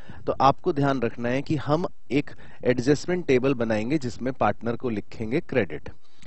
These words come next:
और अगर partner से कुछ लेना है, तो हम एक adjustment table बनाएंगे जिसमें partner को हम लिखेंगे debit। और क्योंकि हमें लेना देना दोनों को solve करना पड़ेगा, तो हम उसके लिए भी एक नियम बना लेते हैं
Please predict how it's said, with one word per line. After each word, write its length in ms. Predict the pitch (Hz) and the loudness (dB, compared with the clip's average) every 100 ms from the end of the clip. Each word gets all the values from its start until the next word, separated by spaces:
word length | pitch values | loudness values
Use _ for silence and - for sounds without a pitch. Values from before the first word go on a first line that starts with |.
| - - | -6 8
और 140 | 190 226 | 10 12
अगर 200 | 208 214 | 10 6
partner 440 | 143 135 135 151 | 6 4 4 -2
से 180 | 135 160 | 0 -2
कुछ 260 | 156 - 123 | -2 -4 -2
लेना 420 | 113 127 151 175 | 4 4 4 2
है, 300 | 113 - - - - - - - | 0 -4 -8 -8 -8 -8 -6 -2
तो 60 | 147 | 2
हम 280 | 170 226 | 4 4
एक 220 | - 170 160 | 4 2 4
adjustment 560 | 131 131 - 156 151 | 2 0 -2 -4 -2
table 260 | 123 117 135 | 0 0 0
बनाएंगे 580 | 110 104 98 101 135 - - - - | 0 0 -2 -2 -2 -4 -6 -8 -4
जिसमें 320 | 127 - 180 | -2 0 0
partner 400 | 147 110 101 113 | 2 2 2 -4
को 140 | 110 113 | -2 -2
हम 140 | 113 | -2
लिखेंगे 460 | 101 - 110 117 170 | -2 -2 -2 0 0
debit। 380 | - 95 - - - - - - - - 160 | 0 -4 -4 -6 -4 -4 -6 -6 -6 0 4
और 120 | 175 - - - - - | 4 2 -10 -10 -2 6
क्योंकि 320 | 165 165 226 | 6 6 4
हमें 300 | 196 202 190 123 | 6 4 2 4
लेना 340 | 135 147 185 | 6 6 6
देना 300 | 151 139 165 | 4 2 2
दोनों 400 | 139 131 135 190 | 2 0 2 2
को 100 | 208 | 0
solve 280 | - 143 127 | 4 4 4
करना 320 | 131 113 120 | 0 0 0
पड़ेगा, 460 | 104 98 90 120 - - - - | 0 -2 0 -2 -2 -8 -10 -2
तो 60 | 180 | 0
हम 260 | 170 202 - | 4 2 2
उसके 320 | 143 - 165 160 | -6 -2 2 6
लिए 180 | 156 | 6
भी 160 | 151 220 | 6 4
एक 140 | 233 | 2
नियम 320 | 202 175 175 139 | 2 2 4 4
बना 220 | 127 117 | 4 4
लेते 320 | 107 101 110 | 2 0 -2
हैं 140 | 131 | -2